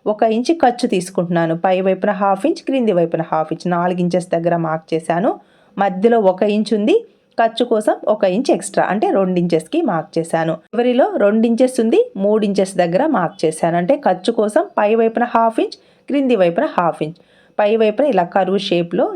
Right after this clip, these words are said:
ఈ విధంగా షేప్ బెల్ట్ని అయితే కట్ చేసుకోవాలి. షేప్ బెల్ట్ మరి ఈ ఫ్రంట్ సైడ్ పొట్ట మీదకి వెళ్ళిపోతుంది అంటే ఈ క్రింది వైపున ఒక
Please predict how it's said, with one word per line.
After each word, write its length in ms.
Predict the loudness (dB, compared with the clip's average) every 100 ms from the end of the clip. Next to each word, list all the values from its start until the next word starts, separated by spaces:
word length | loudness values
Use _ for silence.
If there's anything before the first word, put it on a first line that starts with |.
| -4 -2
ఈ 20 | 0
విధంగా 320 | 0 0 -2 -2
షేప్ 200 | -2 0 0
బెల్ట్ని 220 | 0 -2
అయితే 140 | -4 -4 -4
కట్ 160 | -6 -6
చేసుకోవాలి. 580 | -6 -4 -2 0 2 0 -2 _ _ _ -4
షేప్ 280 | 2 2 2
బెల్ట్ 200 | 0 0 0
మరి 140 | 0 0 -2
ఈ 20 | 0
ఫ్రంట్ 260 | -2 0 0
సైడ్ 160 | 0 0 -2
పొట్ట 200 | -2 -2 -2
మీదకి 220 | -2 -2
వెళ్ళిపోతుంది 600 | -2 -2 -4 -2 -2 0 -2 -4 -6
అంటే 220 | -2 -2 0 -2
ఈ 20 | 0
క్రింది 300 | 0 2 4
వైపున 280 | 2 2 -2 -2 -4
ఒక 120 | 0